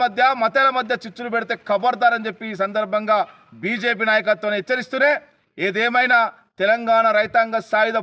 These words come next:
పోరాట స్ఫూర్తితోటి ఈ గడ్డ పులికితమైంది. ఈ ప్రాంతం స్వేచ్ఛ వాయువులకు పీల్చుకున్నటువంటి చరిత్ర ఉన్నటువంటి పార్టీ సిపిఐ పార్టీ అనే సందర్భంగా గుర్తు చేస్తూ, మరి మరొకసారి తెలంగాణ రైతాంగ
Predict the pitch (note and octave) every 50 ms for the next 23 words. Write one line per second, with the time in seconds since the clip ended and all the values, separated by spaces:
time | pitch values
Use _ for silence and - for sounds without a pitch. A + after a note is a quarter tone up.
0 | - A3 A3 A3 G#3 A3 G#3+ G3+ F#3 - - _ _ _ _ _ _ _ D3 -
1 | - _ G3+ C4 D4 D4+ - G#3+ - C4 B3+ G3+ G#3+ A#3+ A3+ G#3+ G3 - - -
2 | _ _ E3 F#3+ G#3+ G#3 E3+ D3 F#3+ G#3+ G3+ F#3+ C4 B3+ A#3+ G3 - - - _
3 | _ _ _ F#3 G#3+ B3 F#3+ C4+ F#3+ C4 C4 B3 B3+ B3 B3+ A#3 B3+ B3+ B3 A3+
4 | G3+ - - _ _ - A3+ A#3 F#3+ - A3 A3+ A#3 B3+ A#3+ - B3+ B3 A#3+ A#3
5 | G#3 - _ _ _ _ _ - - F#4+ - - - - _ - - - G#3+ B3+
6 | - - - C4+ B3+ B3+ A#3+ G#3 - - _ _ _ _ - D#3 F3+ A3 C4+ D4
7 | C#4 C#4 - - B3 B3+ A#3 G3+ - - _ _ _ G#3+ B3 A#3+ - - B3 A3+
8 | A#3+ A#3 A3+ A#3 A3+ G#3 - - A3 G#3+ A3+ - - B3+ B3 A#3+ A#3+ A#3 A3+ A3
9 | A3 A3 F#3+ F#3+ - - F#3 G3 G#3+ G#3+ - G#3+ F3 - - G3+ G3 - A#3 G#3+
10 | F#3 - G#3 G3+ F#3 G3+ F#3+ E3+ F3+ F3+ F#3 F#3+ F#3 F3+ F#3+ F#3+ F#3 E3+ F3+ F#3
11 | - A#3+ B3 B3 A3+ - C#4+ C#4+ C4+ B3+ - _ _ _ _ _ - F#3 F#3 E3+
12 | G3+ A#3+ G#3 - B3+ A3+ - A#3 B3 B3 B3 A3 F#3+ - _ _ _ _ - G#3+
13 | A#3 B3+ B3+ B3 B3 B3 B3 B3 A#3 A3+ A3+ A#3+ F#3+ B3+ B3+ B3 B3+